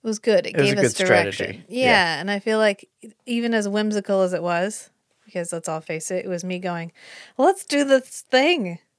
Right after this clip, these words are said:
Speaker 1: And you were like, "Ugh, I c-, literally can't stop her, so it's fine."
Speaker 2: <laughs>
Speaker 1: Um, it was good.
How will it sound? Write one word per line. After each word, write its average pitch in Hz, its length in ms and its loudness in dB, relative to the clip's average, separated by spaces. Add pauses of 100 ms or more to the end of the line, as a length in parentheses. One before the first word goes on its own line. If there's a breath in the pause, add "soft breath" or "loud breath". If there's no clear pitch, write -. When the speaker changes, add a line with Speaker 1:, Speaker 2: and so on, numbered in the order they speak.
(200)
Speaker 1:
And 202 280 -2
you 202 100 0
were 202 100 2
like, 190 420 0
"Ugh, 185 240 -12 (420 loud breath)
I - 140 -20
c-, 220 80 -14
literally 180 400 -6
can't 170 260 -10
stop 170 320 -8
her, 151 120 -14
so - 180 -16
it's - 160 -20
fine." 139 280 -8 (380 loud breath)
Speaker 2:
<laughs> - 1000 -12
Speaker 1:
Um, 247 460 4 (400)
it 294 100 -2
was 392 140 0
good. 523 340 4